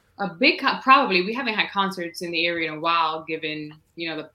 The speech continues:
everything that's going on in the past two years. But yeah, for sure, would probably be the Coliseum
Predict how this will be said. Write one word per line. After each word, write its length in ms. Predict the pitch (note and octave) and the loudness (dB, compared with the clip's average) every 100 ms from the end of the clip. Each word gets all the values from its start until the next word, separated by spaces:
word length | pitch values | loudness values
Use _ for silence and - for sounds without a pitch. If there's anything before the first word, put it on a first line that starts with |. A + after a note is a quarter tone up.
| - | -8
everything 200 | E3+ E3+ | -6 -6
that's 100 | E3 | -10
going 120 | F3+ E3+ | -6 -2
on 120 | E3 | -2
in 60 | |
the 60 | D3+ | -4
past 340 | - D#3 - - | -4 -6 -6 -8
two 100 | D#3+ | -6
years. 380 | D#3+ C#3+ D3+ - | -6 -8 -10 -2
But 140 | F3 | 2
yeah, 200 | F3 D#3+ - | 2 0 -8
for 120 | F3 | -8
sure, 440 | - F3 D#3+ D3 E3 | -4 0 0 -2 -6
would 180 | E3 | -6
probably 480 | - F3+ F#3+ F#3 F#3 D#3+ | 2 2 2 0 0 4
be 520 | E3 D#3+ D#3 D#3+ - _ _ | 4 4 2 -2 -6 _ _
the 120 | F3 F#3 | -8 -2
Coliseum 960 | F3 D3+ D3 - F#3 D3+ C3 C#3 D#3+ | 0 0 -2 -4 -4 -4 -8 -12 -16